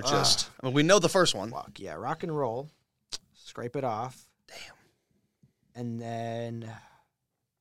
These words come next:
Speaker 1: I would maybe say everything else I'm cool with for the most part. Everything else I'm pretty cool with.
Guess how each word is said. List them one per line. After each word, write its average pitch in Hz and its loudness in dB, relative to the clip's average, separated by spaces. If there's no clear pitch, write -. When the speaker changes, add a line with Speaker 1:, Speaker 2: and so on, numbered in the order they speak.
Speaker 1:
I 135 0
would 170 2
maybe 175 -2
say 180 -4
everything 220 2
else 160 4
I'm 135 0
cool 123 -6
with 95 -12
for 131 -10
the 117 -8
most 104 -12
part. - -14
Everything 160 -6
else 143 -2
I'm 131 -6
pretty 127 -8
cool 131 -4
with. 131 -4